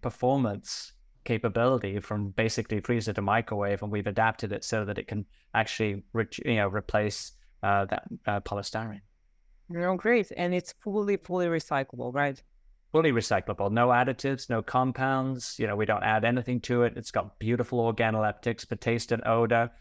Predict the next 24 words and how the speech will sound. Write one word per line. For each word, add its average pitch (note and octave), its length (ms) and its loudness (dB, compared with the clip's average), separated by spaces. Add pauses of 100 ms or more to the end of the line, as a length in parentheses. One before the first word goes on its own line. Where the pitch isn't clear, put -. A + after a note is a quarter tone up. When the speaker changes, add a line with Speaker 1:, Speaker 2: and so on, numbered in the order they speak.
(280)
Speaker 1:
Uh, G#2+ 240 4
you A#2 80 0
know, G#2+ 100 4
it G2+ 40 2
meets, A2 380 -4
uh, G#2 280 2
all A#2 200 2
of A2+ 80 0
the A2 80 -2
regulations. A2 1040 0 (120)
Um, A2 500 2
and A#2 100 2
again, C#3+ 300 0
you A2 80 0
know, G2+ 80 0
polypropylene A#2+ 840 0
is, A2 400 -2 (500)
to - 100 -2
me, D3+ 220 4
it's A2 220 -4
really A2 540 0
such - 300 -2
a A2 40 -2
huge A2 640 -4